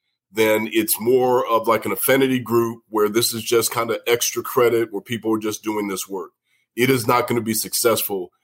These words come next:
Or let me say it differently. You're not gonna reach the kind of success that ultimately is gonna change culture, gonna change systems,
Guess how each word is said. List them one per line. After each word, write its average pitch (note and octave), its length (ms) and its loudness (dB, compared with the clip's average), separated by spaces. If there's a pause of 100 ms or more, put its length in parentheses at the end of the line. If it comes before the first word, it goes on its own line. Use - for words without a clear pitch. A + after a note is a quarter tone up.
(100)
Or A#2 200 4
let A#2+ 160 -2
me C#3+ 80 2
say C#3 180 2
it A#2 80 -2
differently. G2+ 340 0
You're A#2+ 140 0
not C#3 180 2
gonna C3 140 2
reach A#2+ 320 -2
the G#2+ 60 -6
kind A#2 220 0
of A2 60 -2
success G#2+ 520 -2
that G#2 180 -6
ultimately A2+ 440 -2
is G2+ 100 -4
gonna G2+ 180 -6
change G#2 380 -6
culture, A#2+ 500 -4 (180)
gonna G2+ 160 -4
change A2 340 0
systems, A#2 580 0